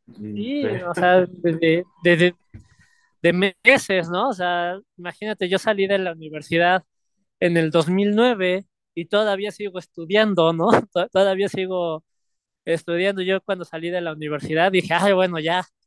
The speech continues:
Speaker 2: ya salí de la universidad, ya me olvido de las tareas, ya me
Speaker 1: Sí.
Speaker 2: olvido de, de la escuela", y no, y todavía <laughs> sigo estudiando, ¿no? Todavía,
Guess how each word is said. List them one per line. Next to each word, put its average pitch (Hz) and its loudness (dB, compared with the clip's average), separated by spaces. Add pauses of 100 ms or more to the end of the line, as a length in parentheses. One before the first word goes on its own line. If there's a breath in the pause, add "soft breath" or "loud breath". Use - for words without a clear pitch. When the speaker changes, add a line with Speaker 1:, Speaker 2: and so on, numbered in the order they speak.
(680)
Speaker 2:
ya 175 -4
salí 185 -4
de 190 -2
la 170 -8
universidad, 160 0
ya 190 2
me 190 -6
olvido 175 0
de 151 0
las 147 -4
tareas, 190 0
ya 165 -4
me 165 -12 (140)
Speaker 1:
Sí. 160 -6
Speaker 2:
olvido 160 -4
de, 135 -8 (500)
de 156 -6
la 160 -2
escuela", 208 4
y 180 4
no, 262 4
y 196 -2
todavía 220 2
<laughs> - 0
sigo 190 -2
estudiando, 165 -8
¿no? 220 -16
Todavía, 185 0